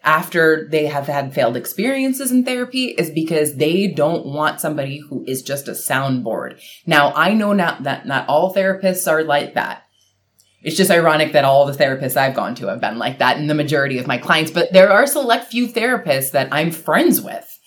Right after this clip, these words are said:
that are like, "That is not how my sessions go down." I absolutely challenge them. I push the status quo. I give them, you know, thought-provoking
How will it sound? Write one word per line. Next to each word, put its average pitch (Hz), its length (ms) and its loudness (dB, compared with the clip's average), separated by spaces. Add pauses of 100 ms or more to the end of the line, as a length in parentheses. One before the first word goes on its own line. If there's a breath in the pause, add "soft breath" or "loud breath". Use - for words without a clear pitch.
(460 loud breath)
that 151 140 2
are 151 120 6
like, 127 340 2
"That 143 160 4
is 120 180 -4
not 151 200 -2
how 165 100 -2
my 151 160 0
sessions 143 400 -2
go 143 160 -10
down." 131 400 0
I 113 160 -4
absolutely 143 560 -2
challenge 139 480 -4
them. 135 460 0
I 123 200 -4
push 160 220 -6
the 156 100 -6
status 139 400 2
quo. 139 500 4
I 120 120 0
give 143 180 -4
them, 143 280 -4
you 151 120 -6
know, 131 180 -4
thought-provoking 139 840 -6